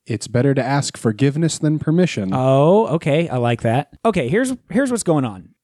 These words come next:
Speaker 2: So I work for an agency now that hunts monsters.
Speaker 1: Sick. How'd you get
Speaker 2: I,
Speaker 1: that?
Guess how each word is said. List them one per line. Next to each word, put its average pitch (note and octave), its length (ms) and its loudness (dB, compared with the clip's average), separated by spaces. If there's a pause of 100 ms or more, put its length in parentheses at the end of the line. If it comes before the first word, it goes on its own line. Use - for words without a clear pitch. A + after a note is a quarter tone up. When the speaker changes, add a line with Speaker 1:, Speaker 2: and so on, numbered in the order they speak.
Speaker 2:
So - 560 2
I D3+ 340 2
work C#3+ 600 2
for G#3+ 180 2
an A#3 100 0
agency D#3 680 0
now A#2 440 2 (120)
that B2 840 -4
hunts C3+ 420 0
monsters. - 680 -6 (180)
Speaker 1:
Sick. - 560 0 (120)
How'd D3 260 2
you D#3 100 4
get D#3 80 2
Speaker 2:
I, D#3+ 140 4
Speaker 1:
that? D3+ 80 -6